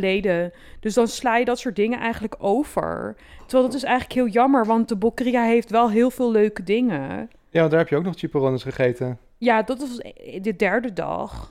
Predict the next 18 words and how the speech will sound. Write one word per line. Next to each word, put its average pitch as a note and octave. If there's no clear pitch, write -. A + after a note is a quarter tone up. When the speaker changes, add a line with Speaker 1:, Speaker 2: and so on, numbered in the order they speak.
Speaker 2:
Ja, D#3
Speaker 1:
geloof E3
Speaker 2:
klopt. D3
Speaker 1:
ik. F#2
Speaker 2:
Ja, C#3+
ik C3
spring C#3+
een C#3+
beetje C#3+
in C#3
de C3+
tijd. C3+
Maar C3+
dat C#3
was D3
ook, D3+
zeg D#3
maar, C3